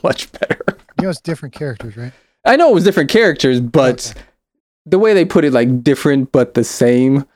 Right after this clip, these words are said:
Speaker 1: Um, so, but I mean, just Sar as a leading,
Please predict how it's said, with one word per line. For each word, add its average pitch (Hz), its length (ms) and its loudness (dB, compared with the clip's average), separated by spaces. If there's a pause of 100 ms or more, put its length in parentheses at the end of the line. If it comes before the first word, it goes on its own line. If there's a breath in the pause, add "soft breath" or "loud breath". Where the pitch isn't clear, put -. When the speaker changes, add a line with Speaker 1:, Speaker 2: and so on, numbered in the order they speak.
(460)
Speaker 1:
Um, 117 560 -2 (680)
so, 120 380 0
but 117 300 0
I 156 40 4
mean, 165 160 2
just 160 200 0
Sar 143 200 2
as 117 100 0
a 120 100 2
leading, 127 520 4